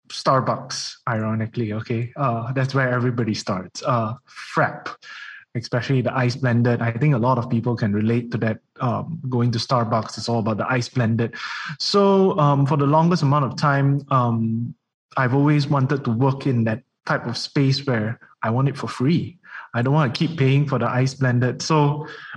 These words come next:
ironically, right after high school, that's where I ended up, started working in Starbucks. And yeah, I started getting,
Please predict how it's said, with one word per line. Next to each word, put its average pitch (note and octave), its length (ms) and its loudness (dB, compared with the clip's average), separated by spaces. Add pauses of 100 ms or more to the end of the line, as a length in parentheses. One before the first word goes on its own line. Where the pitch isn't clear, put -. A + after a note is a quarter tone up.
ironically, F3+ 960 2
right D#3 320 0
after E3+ 720 2
high E3 320 0
school, F#3+ 560 -2 (120)
that's C3 200 -4
where C#3 240 2
I C3 80 2
ended C#3 200 4
up, C3+ 280 -2 (760)
started C#3+ 380 0
working C#3 320 0
in A#2 80 0
Starbucks. C#3 560 0
And B2 420 0
yeah, F#3+ 180 2
I C#3 120 0
started C#3 400 0
getting, D3 640 2